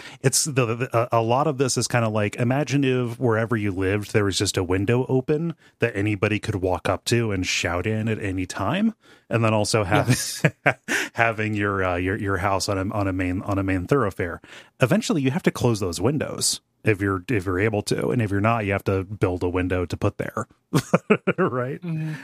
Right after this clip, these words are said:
Speaker 1: You know, you can still look out and see, but, like, I, I don't know. Like, like, the, the, this, this pipe doesn't go this direction, actually. Yeah.
Speaker 2: Well, and it's also hard because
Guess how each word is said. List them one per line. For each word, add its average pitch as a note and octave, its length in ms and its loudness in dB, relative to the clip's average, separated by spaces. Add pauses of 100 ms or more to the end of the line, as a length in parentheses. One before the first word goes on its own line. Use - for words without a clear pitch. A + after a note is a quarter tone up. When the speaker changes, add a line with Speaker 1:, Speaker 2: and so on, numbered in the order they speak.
(180)
Speaker 1:
You B2 100 2
know, G#2+ 60 0
you B2 160 -2
can B2+ 100 2
still D#3+ 240 2
look D3+ 180 0
out D3+ 160 2
and A#2+ 100 0
see, B2 420 -2 (280)
but, A2+ 200 2
like, G#2 360 0 (220)
I, G#2+ 240 4
I A2 120 2
don't A#2+ 140 2
know. A2+ 340 0
Like, A2 240 -2
like, G#2+ 200 0
the, A2 120 2
the, A2+ 220 -2
this, A2+ 220 2 (100)
this B2+ 220 2
pipe - 360 0
doesn't A2 300 2
go A2 140 2
this G2+ 160 0
direction, G#2+ 600 -2 (100)
actually. - 460 -2 (720)
Yeah. D3 120 -2
Speaker 2:
Well, G#3 180 0
and G#3 220 0
it's G3 220 0
also G#3 340 0
hard D#3 360 0
because C#3+ 520 -2